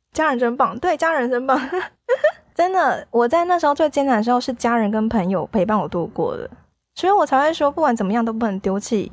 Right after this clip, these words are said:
家人跟朋友。但是情人就算曾经再说什么天长地久，再说多少承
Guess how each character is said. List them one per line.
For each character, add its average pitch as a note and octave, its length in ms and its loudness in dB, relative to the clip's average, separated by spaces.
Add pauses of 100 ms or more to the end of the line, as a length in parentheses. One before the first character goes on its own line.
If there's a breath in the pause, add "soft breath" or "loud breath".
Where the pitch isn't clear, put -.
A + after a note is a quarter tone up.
(100)
家 G3 180 2
人 E3+ 80 -2
跟 D#3 160 -6
朋 - 200 -10
友。 E2 120 -10 (600)
但 F4 180 2
是 F#4 140 0
情 C4 260 0
人 A#3+ 240 2
就 E4 160 0
算 D#4 240 0
曾 A3+ 180 0
经 B3 340 -2 (120)
再 C4+ 180 2
说 A3+ 160 -2
什 A#3 80 -4
么 D3+ 140 -4
天 F#3+ 160 0
长 F3+ 220 -2
地 F3+ 160 -4
久， - 180 -10
再 A#3 180 0
说 A3 160 -2
多 F#3+ 220 -2
少 F#3+ 140 -4
承 - 180 -8